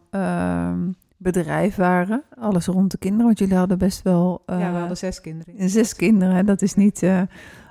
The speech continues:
Speaker 1: eh, niet, niet zomaar iets. Dus daar is ook ontzettend veel organisatie voor nodig.
Speaker 2: Klopt.
Speaker 1: Eh, dus, eh, jullie konden hier niet echt goed meer over praten, dus dat had geen verbinding. Hadden jullie in een eerdere fase, voordat,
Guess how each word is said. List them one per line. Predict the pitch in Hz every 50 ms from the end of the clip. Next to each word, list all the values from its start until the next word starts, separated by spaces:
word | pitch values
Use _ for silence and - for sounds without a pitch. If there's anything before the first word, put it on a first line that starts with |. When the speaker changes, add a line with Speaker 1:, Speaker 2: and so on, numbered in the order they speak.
| _ _
Speaker 1:
eh, | _ 190 185 180 180 180 -
niet, | - 185 180 180
niet | 185 185 185 180
zomaar | - - 190 202 214 196 160 -
iets. | - 175 185 - -
Dus | - 170 - - -
daar | - 156 151 147 -
is | - 185 -
ook | 180 165 165 - -
ontzettend | - 180 175 - - - 247 247 233 220 196 -
veel | - 170 -
organisatie | - 202 180 - - 175 175 165 - 151 160 170 - - 190 175
voor | - - 175 170
nodig. | 180 196 208 196 175 - 170 - - - _ _ _ _
Speaker 2:
Klopt. | _ 180 170 - _ _ _ _ _ _ _ - - - - - - - - - -
Speaker 1:
Eh, | - 180
dus, | 175 190 185 170 - - _ _ _
eh, | - 175 180 185 180 180 180 -
jullie | - 180 175 180 175 175 175 180 180 - -
konden | - 190 190 185 180
hier | 170 175 180 175
niet | 180 175 185 -
echt | 165 185 - - - - -
goed | - - - - 190 - -
meer | 180 170 160
over | 165 180 180 170
praten, | - 175 165 180 226 - -
dus | 208 202
dat | - 175 180
had | - 185 185
geen | - - 190 190
verbinding. | - 175 170 190 214 226 226
Hadden | 220 214 208 214
jullie | 214 214 214 196
in | - 196 202
een | 196 196 190 196 -
eerdere | - - 247 269 254 233 208 196 190
fase, | - - 190 185 190 214 202 208
voordat, | 180 - - 214 214 202 202 185 190 214 - -